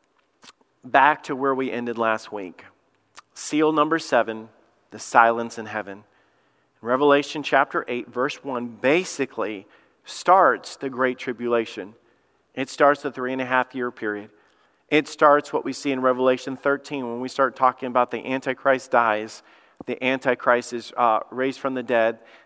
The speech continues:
The Antichrist rises up. They worship the beast. He comes down on them. "I am now your God. You now follow me. You now submit to me. I now call the shots." He places himself as the power of Jesus.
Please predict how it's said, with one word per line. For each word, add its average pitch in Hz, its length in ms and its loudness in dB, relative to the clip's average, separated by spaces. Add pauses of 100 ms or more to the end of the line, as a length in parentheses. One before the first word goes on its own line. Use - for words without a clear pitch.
The - 160 -8
Antichrist 127 640 -2
rises 123 540 -2
up. 127 460 2
They 123 120 -8
worship 135 520 -2
the 135 100 -4
beast. 120 480 -8
He 131 160 -12
comes 127 300 -8
down 127 320 2
on 127 180 2
them. 120 340 0 (280)
"I 131 160 4
am 117 160 -4
now 107 140 -2
your 127 200 -6
God. 120 440 2
You 113 120 -14
now 110 220 -6
follow 139 360 4
me. 120 320 -8 (140)
You 117 80 -12
now 117 160 0
submit 139 460 -6
to 127 100 -18
me. 113 320 -12 (240)
I 117 120 -6
now 120 340 4
call 127 380 -4
the 147 100 -4
shots." 120 440 -2 (380)
He 139 140 -10
places 127 460 -2
himself 135 520 0
as 120 100 -8
the 123 80 -12
power 127 320 0
of 131 80 -8
Jesus. 131 560 -10